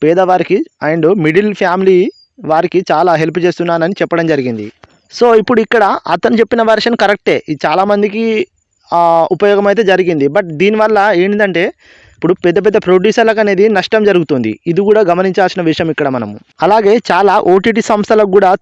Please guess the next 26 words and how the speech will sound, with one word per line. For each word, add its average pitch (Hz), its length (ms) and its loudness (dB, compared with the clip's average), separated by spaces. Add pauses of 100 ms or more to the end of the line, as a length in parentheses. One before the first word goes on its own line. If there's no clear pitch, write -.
(120)
తీవ్రమైన 202 520 2 (160)
నష్టం 196 320 0
జరుగుతుంది. 156 440 0 (160)
ఇది 170 140 -2
కూడా 214 180 4
గమనించాల్సిన 180 500 0 (120)
విషయము. 117 280 -4 (720)
సరే, 185 220 4 (180)
ఈ 202 120 4
అన్ని 220 240 2
విషయాలు 220 280 2
పక్కన 202 260 0
పెడదాం. 143 280 2 (140)
అసలు 240 180 0
ఇప్పుడు - 160 0 (120)
ఐబొమ్మ 220 360 2
రవి 180 260 2
ఎలా 202 200 4
దొరికాడు 190 360 2
అనేది 180 220 2
ఇక్కడ 214 240 0
ప్రశ్న. 160 260 -2 (720)
అది 185 140 2 (100)
ఎలానంటే 220 420 2 (220)
ఐబొమ్మ 220 340 2
రవికి 202 280 0